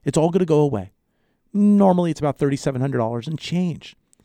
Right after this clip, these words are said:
It will go away. So depending on your loan size, it does influence, because if you had a one hundred thousand dollar loan, one percent of that is one thousand dollars.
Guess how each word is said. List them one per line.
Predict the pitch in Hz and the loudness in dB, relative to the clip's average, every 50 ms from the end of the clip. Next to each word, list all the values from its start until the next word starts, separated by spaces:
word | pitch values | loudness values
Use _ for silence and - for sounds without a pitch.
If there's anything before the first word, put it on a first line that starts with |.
| _ _ | _ _
It | - 196 214 - | -4 -2 -2 -2
will | - - 202 202 202 | 2 4 4 4 4
go | 156 156 170 180 160 | 2 0 0 0 0
away. | 175 180 165 170 165 180 226 196 107 - _ _ _ _ _ _ _ _ _ _ _ _ _ _ _ _ _ _ _ - | 0 -2 -2 -4 -4 -4 -6 -10 -12 -14 _ _ _ _ _ _ _ _ _ _ _ _ _ _ _ _ _ _ _ -2
So | - 185 | 0 0
depending | - 156 180 185 185 175 | 2 2 2 2 2 2
on | 170 165 | 2 2
your | 160 156 | 2 4
loan | 147 143 147 139 | 4 4 2 2
size, | - - - 123 110 117 123 156 160 - | 0 -2 -2 0 0 0 -2 -2 -2 -4
it | 185 131 | -4 -2
does | 143 131 131 123 - | 0 0 -2 -2 -4
influence, | - 127 120 117 - - 113 110 110 120 165 - - | -4 -2 -2 -4 -4 -4 -4 -2 -2 -4 -6 -8 -8
because | 135 - - 135 123 | -8 -6 -4 -4 -4
if | 139 120 | -4 -4
you | 143 151 143 | 0 0 2
had | 139 131 | 2 2
a | 127 | 2
one | 127 120 120 139 147 143 120 | 0 2 2 2 2 2 0
hundred | 110 135 131 127 127 - | -2 -2 0 0 0 0
thousand | - 123 117 117 104 120 120 | 0 -2 -2 -2 -2 -2 0
dollar | 113 113 110 107 107 | 0 2 2 2 2
loan, | 107 107 107 117 143 160 135 | 0 0 0 0 -2 -2 -2
one | 110 117 113 | -2 -2 -2
percent | - 113 101 - - 120 104 - | -2 -6 -6 -4 -4 -4 -4 -4
of | 110 92 | -6 -4
that | 110 117 131 156 | -4 -4 -4 -4
is | 160 127 | -6 -4
one | 123 110 117 110 | -4 -2 -2 -2
thousand | - - 113 101 113 113 117 139 | -2 -2 -2 -2 -2 -4 -2 -2
dollars. | 151 175 190 190 170 151 - - - | 0 0 0 -2 -4 -8 -12 -18 -20